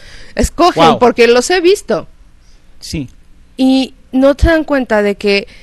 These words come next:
Speaker 1: por más que les pone un anuncio que dice, "Fumar causa cáncer", y quién sabe cuántas cosas más,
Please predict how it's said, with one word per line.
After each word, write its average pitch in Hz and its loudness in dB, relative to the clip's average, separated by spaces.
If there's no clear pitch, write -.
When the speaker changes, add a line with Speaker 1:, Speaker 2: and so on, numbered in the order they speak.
Speaker 1:
por 240 2
más 262 2
que 330 -2
les 294 -4
pone 262 -2
un 254 0
anuncio 247 -2
que 208 -4
dice, 214 -6
"Fumar 220 -2
causa 226 -4
cáncer", 208 -2
y 208 -10
quién 214 -10
sabe 202 -6
cuántas 202 -12
cosas 196 -12
más, 190 -12